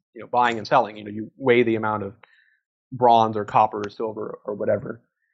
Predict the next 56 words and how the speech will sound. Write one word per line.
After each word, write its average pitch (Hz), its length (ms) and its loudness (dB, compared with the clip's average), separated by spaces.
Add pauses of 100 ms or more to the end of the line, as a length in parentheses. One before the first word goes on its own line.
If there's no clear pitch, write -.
(180)
uh, 107 80 4
to 110 120 0
get - 140 2
the 117 80 6
appropriate 113 360 4
amount 107 200 0
of 101 60 -2
rice 107 280 4
or 117 60 -12
something. 120 360 -12
And 113 100 -14
so, 120 280 4 (540)
you 170 100 2
know, 123 60 4
metaphorically, 147 720 2
that 123 280 2
ended 120 220 -2
up 117 140 -2
becoming 113 680 -4
judgment. 175 460 0 (240)
You 117 120 -10
know, 107 100 -8
it's, 104 140 -12
it's 107 180 -14
'cause 113 140 -6
that's 113 180 0
what 123 180 -10
judgment 123 380 2
is, 95 180 -10
is, 104 100 -12 (100)
is 110 120 -8
weighing 113 400 4
of 98 100 -2
options. 110 640 2 (400)
Um, 107 220 0
so 135 100 2
your, 151 240 6
your 147 240 8
discretion, 135 640 0
your 117 520 2 (340)
ability 147 380 4
to 135 100 2
look 170 180 4
at 170 60 4
a 151 40 4
situation 135 640 0
and 113 240 -2
judge 131 720 4
the 127 120 4
amounts 117 600 2
and 110 240 -4
decide 110 560 4
what, 117 300 -2
what 113 200 -6
the 110 80 -8
right 104 220 -2